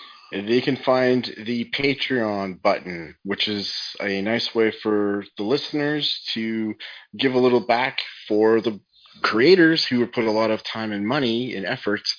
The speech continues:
into providing all the different episodes and different podcasts within the Dark Discussions empire.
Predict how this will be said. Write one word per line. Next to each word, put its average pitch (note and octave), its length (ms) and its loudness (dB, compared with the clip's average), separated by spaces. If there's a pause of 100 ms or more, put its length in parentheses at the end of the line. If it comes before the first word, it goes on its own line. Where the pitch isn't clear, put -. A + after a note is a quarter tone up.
(480)
into G#2 420 0
providing G2+ 600 0
all F#2+ 320 -2
the G2 80 -8
different F2+ 460 -8 (180)
episodes F#2+ 640 -2
and F#2 200 -6
different F#2 280 -8
podcasts G#2 680 -2 (500)
within G2 180 0
the F#2 60 -2
Dark F#2+ 200 0
Discussions F#2 520 -2
empire. E2+ 540 -2